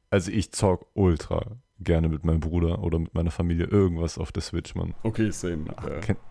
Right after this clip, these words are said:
Speaker 2: fühl ich.
Speaker 1: hast du auch eine
Speaker 2: Ja,
Speaker 1: Switch?
Speaker 2: ja.
Speaker 1: Oder, nice. Was, was, was zockt ihr dann so, wenn ihr, wenn ihr zusammen
Speaker 2: Äh,
Speaker 1: seid?
Speaker 2: nee, also ich zock, <laughs> ich zock gern Switch, so. Ich zock jetzt nicht mit, mit meiner
Speaker 1: Ach so,
Speaker 2: Familie zusammen,
Speaker 1: okay.
Speaker 2: aber mei-, meine Mutter, äh, beteiligt sich da praktisch, äh, auch am, am Singleplayer irgendwie und, äh,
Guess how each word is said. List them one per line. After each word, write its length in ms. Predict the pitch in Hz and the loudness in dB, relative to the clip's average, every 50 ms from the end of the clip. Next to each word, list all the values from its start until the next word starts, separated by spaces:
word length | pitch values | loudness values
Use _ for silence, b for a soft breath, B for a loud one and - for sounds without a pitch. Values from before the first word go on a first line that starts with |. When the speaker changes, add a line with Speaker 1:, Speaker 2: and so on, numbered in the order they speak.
| - - | -14 -12
Speaker 2:
fühl 220 | - - 98 87 76 | -10 -8 -8 -6 -8
ich. 160 | 73 - - - | -8 -12 -12 -12
Speaker 1:
hast 320 | - - - 92 92 90 - | -12 -8 -4 -2 0 2 4
du 40 | 101 | 4
auch 60 | 104 | 4
eine 80 | 117 | 4
Speaker 2:
Ja, 20 | 110 | 4
Speaker 1:
Switch? 360 | 87 90 117 127 - 82 80 | 2 2 2 0 0 -4 -6
Speaker 2:
ja. 100 | - - b b b b b b b b b b | -8 -8 b b b b b b b b b b
Speaker 1:
Oder, 440 | - 90 82 85 85 82 82 - - _ _ - | -2 0 0 2 0 0 0 -4 -6 _ _ -10
nice. 480 | - 101 82 80 78 80 80 - - - | -6 -2 0 0 0 -2 -4 -6 -4 0
Was, 220 | - 92 90 - | 2 2 4 4
was, 180 | 95 90 - - | 2 0 0 0
was 260 | 113 - 87 - - | 0 2 2 2 4
zockt 240 | - 107 95 - - | 4 2 2 2 2
ihr 60 | 110 104 | 0 2
dann 140 | 104 98 | 2 4
so, 260 | 82 95 98 104 107 90 | 4 2 2 2 2 2
wenn 120 | 85 82 | 2 2
ihr, 180 | 85 82 80 82 | 2 2 0 0
wenn 80 | 87 87 | -2 -4
ihr 80 | 87 - | -6 -2
zusammen 260 | - 85 85 - 101 | 0 2 4 4 4
Speaker 2:
Äh, 20 | |
Speaker 1:
seid? 140 | 95 82 82 | 4 4 4
Speaker 2:
nee, 180 | 98 113 110 - | 2 2 0 0
also 200 | - 92 92 85 | -2 -4 -4 -6
ich 120 | - - - | -6 -6 -4
zock, 200 | - 110 98 - | -4 -2 -2 0
<laughs> 720 | - - - - - 165 - 101 101 - - - 247 240 - | 0 0 0 2 0 0 -2 -2 -6 -6 -4 -2 0 0 0
ich 120 | - - | 0 0
zock 200 | - - 98 - | 0 -2 -2 0
gern 200 | - 101 92 87 | 0 0 0 0
Switch, 380 | 82 - - 87 90 113 139 - | -2 -2 -2 0 0 0 0 -2
so. 240 | - - 107 120 117 131 | -4 -2 0 2 2 2
Ich 120 | 135 - | 0 -2
zock 160 | - 82 87 | -4 -6 -4
jetzt 160 | 92 82 76 | -4 -6 -6
nicht 180 | 87 87 87 - | -6 -6 -6 -6
mit, 180 | 85 78 - - 73 69 | -8 -8 -8 -8 -6 -6
mit 300 | 82 85 80 - - - | -6 -6 -6 -8 -8 -4
meiner 160 | 80 82 131 | 2 4 4
Speaker 1:
Ach 20 | 123 | 4
so, 320 | 107 135 127 104 90 90 | 6 6 4 4 4 2
Speaker 2:
Familie 120 | 90 80 | 0 -4
zusammen, 380 | - - 87 85 90 87 98 107 | -4 -6 -4 -2 0 2 2 4
Speaker 1:
okay. 100 | - 104 | 4 2
Speaker 2:
aber 80 | 92 85 | 2 0
mei-, 200 | 80 76 78 - - | -2 -4 -4 -6 -6
meine 180 | 85 85 85 85 | -4 -4 -2 -2
Mutter, 580 | 87 87 90 92 80 82 82 - - 80 82 | -4 -4 -4 -4 -4 -4 -6 -6 -4 -4 -4
äh, 20 | 78 | -6
beteiligt 460 | - - - - 90 82 87 85 82 | -6 -8 -6 -4 -4 -2 -4 -4 -4
sich 160 | - 92 - - | -6 -8 -6 -6
da 140 | 69 76 80 | -6 -6 -6
praktisch, 500 | - - - 85 - - 85 - - - | -6 -8 -8 -8 -8 -8 -10 -10 -10 -8
äh, 220 | - 78 80 78 | -8 -6 -4 -4
auch 360 | - - 90 90 - - - | -4 -2 -4 -4 -6 -8 -10
am, 200 | - 78 82 78 | -8 -6 -6 -6
am 160 | 50 - - 87 | -6 -8 -8 -8
Singleplayer 580 | - - 87 85 82 - - 80 82 80 80 - | -6 -4 -4 -4 -4 -4 -4 -2 -2 -2 -4 -4
irgendwie 380 | 82 85 85 82 85 87 110 | -4 -4 -4 -4 -2 -2 -2
und, 320 | 113 69 85 85 82 - - | -2 -2 -2 -4 -6 -6 -6
äh, 180 | - - - | -6 -6 -6